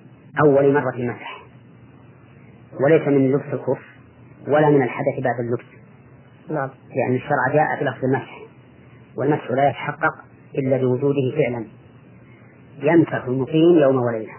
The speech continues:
Speaker 1: ويمسح المسافر ثلاثة أيام، فلا بد من تحقق المسح، وهذا لا يكون إلا بابتداء المسح بأول مرة.
Speaker 2: والوقت الذي ابتدأ به ينتهي به؟
Speaker 1: لا.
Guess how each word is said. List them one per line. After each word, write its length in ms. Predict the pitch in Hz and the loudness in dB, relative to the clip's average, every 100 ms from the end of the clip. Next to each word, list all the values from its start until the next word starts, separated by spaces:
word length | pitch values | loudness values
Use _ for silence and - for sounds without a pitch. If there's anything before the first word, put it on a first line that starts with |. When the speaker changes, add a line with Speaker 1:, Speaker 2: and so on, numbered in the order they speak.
| - 135 | -8 -2
Speaker 1:
ويمسح 280 | 156 147 | 0 0
المسافر 380 | 156 123 147 143 | -4 -2 -2 -2
ثلاثة 320 | 139 143 - | -2 -4 -4
أيام، 220 | 110 107 - - - - - - - - | -10 -14 -20 -20 -20 -20 -20 -20 -20 -8
فلا 140 | 135 135 | -2 0
بد 180 | 139 | 2
من 140 | 139 127 | 0 -2
تحقق 400 | - 156 123 131 | -4 -8 -6 -2
المسح، 380 | 123 139 - - - - - - - - - | -2 -2 -10 -20 -20 -20 -20 -20 -20 -12 -6
وهذا 280 | 127 139 139 | -2 0 0
لا 100 | 131 | 0
يكون 260 | - 143 | 0 0
إلا 540 | 131 135 131 127 - - - - - - - - - - | 0 0 2 2 0 -4 -16 -20 -20 -20 -20 -20 -20 -10
بابتداء 400 | 131 - 135 143 | -8 -2 0 0
المسح 380 | 120 - - - - - - - | -2 -6 -12 -20 -20 -20 -20 -10
بأول 360 | 131 131 127 123 | -4 -2 0 -2
مرة. 180 | 123 - - - - - - - - - | -6 -10 -20 -20 -20 -20 -20 -20 -12 -6
Speaker 2:
والوقت 380 | 151 160 - | -2 -2 -2
الذي 180 | 156 147 | -2 0
ابتدأ 340 | 147 165 151 147 | 0 2 4 2
به 260 | 160 - 156 147 | -2 -6 -6 -4
ينتهي 320 | 151 160 156 | -2 0 0
به؟ 80 | 143 | 0
Speaker 1:
لا. 800 | 143 147 - - - - - 135 | 0 -2 -8 -20 -20 -20 -14 -12